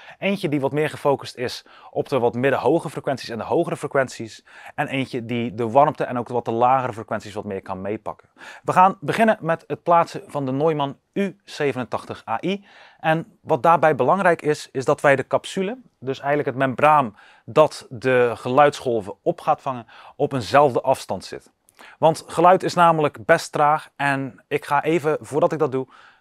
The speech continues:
kort vertellen over fase. Faseproblemen krijg je wanneer geluid op verschillende momenten in tijd wordt vastgelegd.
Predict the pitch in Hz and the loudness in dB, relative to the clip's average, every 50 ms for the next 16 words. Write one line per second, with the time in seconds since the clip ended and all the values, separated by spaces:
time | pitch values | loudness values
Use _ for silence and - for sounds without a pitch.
0 | _ _ _ _ _ - - 170 - - - - 151 131 120 127 - - 131 123 | _ _ _ _ _ -2 -2 -2 -2 -4 -4 0 2 2 2 2 0 -2 -2 -2
1 | 120 107 95 - - - _ - - - - 170 160 143 127 107 - - - _ | -2 -2 -4 -8 -10 -12 _ -20 -10 0 4 6 6 6 6 2 0 -6 -18 _
2 | _ _ _ _ _ _ _ _ - _ _ _ - 170 170 165 156 127 143 - | _ _ _ _ _ _ _ _ -20 _ _ _ 4 4 4 4 4 0 -2 -2
3 | 135 123 113 127 139 156 170 175 - - 156 151 147 - - 139 135 127 123 120 | -2 0 4 4 4 4 4 2 0 0 2 2 2 0 -4 -6 -4 -2 -2 -2
4 | 120 - 117 110 117 135 143 156 147 - - - - - - - - 135 - - | -2 -4 -2 0 2 2 2 2 0 -2 -8 -20 -20 -20 -12 -8 -8 -6 -4 -6
5 | - - - 156 160 156 151 147 139 139 135 131 127 - 123 - 123 110 - - | -4 -2 -2 0 0 2 2 2 2 2 2 0 -2 -4 -8 -8 -8 -10 -4 -2
6 | 143 120 110 113 110 - - - _ _ - 113 107 117 110 - - - - 98 | 0 2 2 0 -2 -6 -12 -20 _ _ -10 -4 -2 -2 -2 -4 -6 -18 -20 -2
7 | - - 190 175 - - 135 104 87 - - - - | 2 2 2 2 2 -2 -4 -4 -4 -6 -10 -16 -20